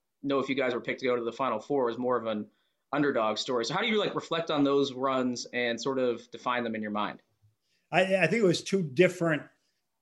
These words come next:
Speaker 2: almost eras because it took so long to get to that point, you know, where, you know, I, uh, ten, eleven, twelve, we were building towards that. Uh, and then,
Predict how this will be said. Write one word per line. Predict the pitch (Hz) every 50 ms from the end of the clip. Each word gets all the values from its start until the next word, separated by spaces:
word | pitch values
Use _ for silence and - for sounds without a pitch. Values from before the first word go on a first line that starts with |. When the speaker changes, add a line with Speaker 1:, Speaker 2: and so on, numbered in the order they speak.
| _ _ _
Speaker 2:
almost | 156 151 151 156 143 - - -
eras | 165 156 156 156 147 139 123 113 - - -
because | 120 139 139 - - 165 127 127 - - - - - _ _ - - - _ _ -
it | 104 -
took | - 190 180
so | 185 - 180 175 170
long | 165 170 170 170 170 165
to | 147 147
get | 131 123 131 170 165
to | - 160
that | 156 156 151 139 - -
point, | - 151 151 147 147 147 143 143 - _ _ _ _ _ _ _ _ _ _
you | - 120
know, | 120 139 143
where, | 139 139 156 151 151 147 139 135 123 - - _ _ _ _ _
you | 139 147
know, | 151 147
I, | 143 143 143 151
uh, | 151 - 135 139 135 135 131 131 135 139 143 143 139 -
ten, | - - 170 180 175 175 170 160
eleven, | 147 139 143 151 165 165 160 160 143 156 151 147 139 -
twelve, | - - - 165 170 170 170 156 147 143 139 135 123 - - _ _ _ _ _ _ _ _ _
we | 135 151
were | 151 151 151 147
building | 123 - - 165 175 190 185 170 175 156 151 147 143
towards | - - 151 160 165 160 143 113 107 113
that. | 135 131 131 131 135 135 - - _ _ _ _ _ _ _ _ -
Uh, | 135 131 131 127 127 127 127 127 123 - _ -
and | 143 139 135 147
then, | 156 156 156 156 147 143 143 143